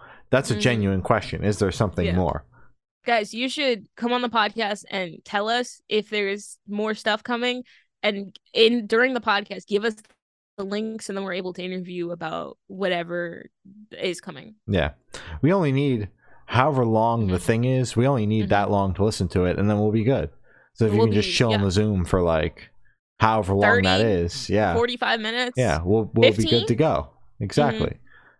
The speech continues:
Speaker 2: Yeah.
Speaker 1: So let's do
Speaker 2: We'll
Speaker 1: that.
Speaker 2: just listen it on times two.
Speaker 1: Yeah.
Speaker 2: <laughs> Just speed through it really quickly.
Speaker 1: <laughs> Um, The Plot and You dropped a new single, Divide. This song slaps.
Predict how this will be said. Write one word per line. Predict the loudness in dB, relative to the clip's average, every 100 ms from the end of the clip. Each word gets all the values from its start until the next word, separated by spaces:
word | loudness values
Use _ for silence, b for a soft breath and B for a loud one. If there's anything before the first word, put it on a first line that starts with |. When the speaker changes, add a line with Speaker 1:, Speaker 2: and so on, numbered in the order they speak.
| -18
Speaker 2:
Yeah. | -16 -16 -14
Speaker 1:
So | -4
let's | -4 0
do | 4
Speaker 2:
We'll | 4
Speaker 1:
that. | 4
Speaker 2:
just | 2
listen | 2 2
it | -2
on | 0 -4 -6 -8
times | -4 -4 -4
two. | -2 2 2 0 -10 -4
Speaker 1:
Yeah. | -2 -2 -2
Speaker 2:
<laughs> |
Just | 0 2 2 0 0 -2 -4
speed | -2 -2 2
through | 4 4
it | 2
really | -2 -2
quickly. | -4 -2 -4 0
Speaker 1:
<laughs> | 0 0 -2 -4 -10 -10 -2
Um, | 0 2 0 -2 -4 -2
The | 2
Plot | 2 2 2
and | 2
You | 2
dropped | 2 2
a | 2
new | 2
single, | 2 2 2
Divide. | 2 2 2 2 -2 B B B
This | -2 2
song | 4 2 2
slaps. | 0 2 4 2 -2 -6